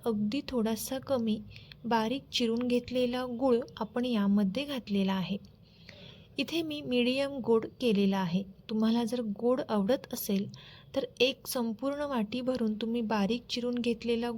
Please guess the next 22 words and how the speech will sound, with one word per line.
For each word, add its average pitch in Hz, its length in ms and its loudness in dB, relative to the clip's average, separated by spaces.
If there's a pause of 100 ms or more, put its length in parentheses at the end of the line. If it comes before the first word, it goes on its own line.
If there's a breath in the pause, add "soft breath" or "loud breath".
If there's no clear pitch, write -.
गूळ 240 180 0 (460 loud breath)
यामध्ये 220 600 2
घातला 247 440 -2 (120)
तरीसुद्धा 214 560 2
चालेल. 190 440 -2 (920 loud breath)
आता 277 200 -2
आपण 294 220 -4
हे 285 180 -4
चांगलं 233 500 0
मिक्स 254 380 -4
करून 202 400 4
घेऊयात. 190 360 4 (880 loud breath)
मिक्स 226 360 -2
केल्यानंतर 220 720 2
या 226 200 0
पाण्याला 226 580 2 (140)
एक 254 200 -8
छान 233 360 0
अशी 247 280 -2
उकळी 226 460 -2 (100)
आलेली 202 380 4
आहे. 190 280 0